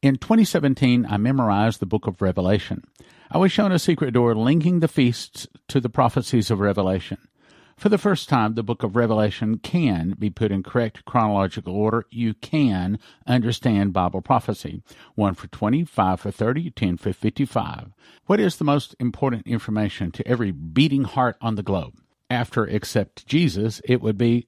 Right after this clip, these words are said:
"Don't take the mark of the beast. Those taking the mark of the beast do not get soul death, but are tormented in the lake of fire and brimstone for eternity." How do you tell them? Give them, "Miss the mark." One for twenty, ten for thirty,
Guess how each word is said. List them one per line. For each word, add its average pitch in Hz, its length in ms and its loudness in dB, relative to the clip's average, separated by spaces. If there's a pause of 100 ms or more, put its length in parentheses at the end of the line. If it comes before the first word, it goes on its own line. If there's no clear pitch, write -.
(160)
"Don't 143 340 0
take 131 200 -4
the 123 80 -4
mark 117 220 -2
of 113 60 -4
the 101 60 -4
beast. 101 440 -4 (120)
Those 147 360 2
taking 147 320 -2
the 139 60 2
mark 143 220 0
of 135 60 0
the 131 40 -4
beast 147 320 -2 (320)
do 113 140 0
not 156 200 2
get 156 200 -6
soul 110 380 -2
death, 95 340 -2 (460)
but 135 160 2
are 120 80 0
tormented 160 600 0
in 131 160 0
the 135 80 2
lake 131 200 2
of 127 100 0
fire 135 220 0
and 117 100 -2
brimstone 104 560 0
for 101 240 0
eternity." 95 640 -4 (380)
How 214 140 0
do 214 60 2
you 190 80 2
tell 185 260 2
them? 196 220 2 (380)
Give 151 240 2
them, 107 240 0 (160)
"Miss 110 340 -2
the 139 100 0
mark." - 360 0 (260)
One 107 220 -2
for - 160 -6
twenty, 139 340 -2
ten 110 280 -2
for 92 120 -6
thirty, 113 380 -2